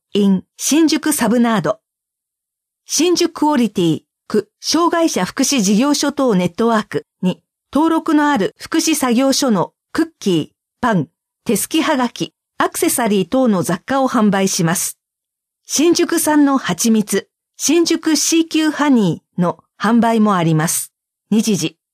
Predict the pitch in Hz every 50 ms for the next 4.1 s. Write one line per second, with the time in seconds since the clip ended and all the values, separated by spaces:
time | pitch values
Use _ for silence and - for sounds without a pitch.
0 | _ _ - 381 370 403 381 - - 269 247 277 302 247 262 240 220 196 202 233
1 | 240 233 214 - 196 180 175 175 170 - 214 214 214 202 185 - - - - 285
2 | 359 392 370 330 254 202 185 240 247 247 240 - - 233 214 233 - - 180 170
3 | 160 143 - 196 233 294 233 226 214 208 - - 220 196 180 170 165 - 156 110
4 | -